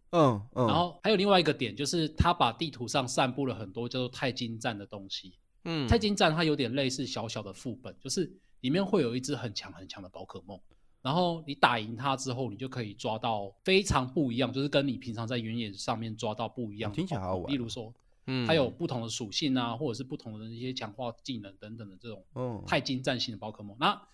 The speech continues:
Speaker 2: 这个钛金战它又可以跟线上的玩家一起连线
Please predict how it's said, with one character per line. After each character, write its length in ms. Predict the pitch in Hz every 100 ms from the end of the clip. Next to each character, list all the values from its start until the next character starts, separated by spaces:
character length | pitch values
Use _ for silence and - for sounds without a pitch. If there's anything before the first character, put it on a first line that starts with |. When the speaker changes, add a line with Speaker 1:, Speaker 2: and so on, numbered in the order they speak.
| _ _
Speaker 2:
这 60 | 254
个 80 | 240
钛 160 | 247
金 240 | 220 220 208
战 160 | 185
它 240 | - - 226
又 240 | 233 196
可 320 | - - 123
以 140 | 135 127
跟 280 | 135 123 123
线 240 | 147 113
上 240 | 131 107
的 140 | 104 107
玩 260 | 101 104 101
家 180 | 113 110
一 80 |
起 220 | 113 - 101
连 160 | 85 -
线 280 | - 98